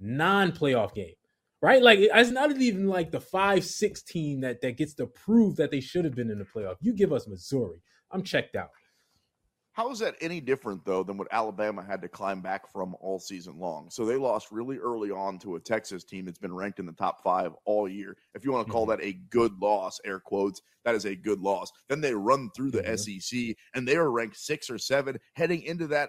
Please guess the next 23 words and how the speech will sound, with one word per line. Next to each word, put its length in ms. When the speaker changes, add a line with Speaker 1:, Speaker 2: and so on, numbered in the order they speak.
Speaker 2:
S 160
E 80
C 180
championship 760
game 260
against 420
Georgia 600
after 240
going 340
undefeated 640
in 60
the 100
frickin' 460
S 240
E 120
C. 280
So 240
I 80
like, 240
like, 140
here's 180
my 120
thing. 200